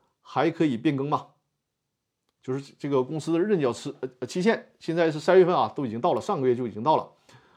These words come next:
他的意思是能不能往后延啊？这个认缴出资期限能不能往后延？另外呢，补充一下，A 现在没有办法完成实缴，所以说呢，就卖给了 B 啊。目前 A 也没有办法完成剩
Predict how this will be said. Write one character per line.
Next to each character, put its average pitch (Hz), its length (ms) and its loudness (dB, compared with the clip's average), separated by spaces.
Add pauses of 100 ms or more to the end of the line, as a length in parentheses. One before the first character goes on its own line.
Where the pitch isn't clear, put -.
他 - 140 2
的 190 60 4
意 190 100 0
思 160 120 0
是 165 120 -2
能 156 200 2
不 277 60 0
能 220 100 4
往 - 120 0
后 196 100 2
延 143 360 -2 (260)
啊？ 113 160 -6
这 165 160 -2
个 139 320 0 (160)
认 190 160 -2
缴 127 100 0
出 123 160 -8
资 147 140 -8
期 143 100 -8
限 143 160 -4
能 123 80 -6
不 147 60 -8
能 147 120 -4
往 107 140 -6
后 127 100 -6
延？ 101 300 -10 (440)
另 208 120 4
外 233 160 6
呢， 190 140 4
补 123 160 -4
充 185 200 2
一 151 80 -4
下， 160 280 0 (400)
A 214 240 6
现 190 280 2
在 170 280 4
没 131 180 0
有 175 140 6
办 139 240 -2
法 101 140 -2
完 101 200 -6
成 110 160 -8
实 107 160 -12
缴， 110 160 -6 (480)
所 175 180 8
以 185 40 12
说 165 140 6
呢， 160 200 4
就 143 260 4
卖 160 240 0
给 104 120 -4
了 104 100 -6
B - 220 -8 (180)
啊。 107 160 -4
目 165 160 -6
前 127 300 -4
A 147 100 -4
也 135 160 0
没 113 100 -2
有 131 80 0
办 131 200 -4
法 107 100 -6
完 101 180 -8
成 117 160 -10
剩 156 280 -6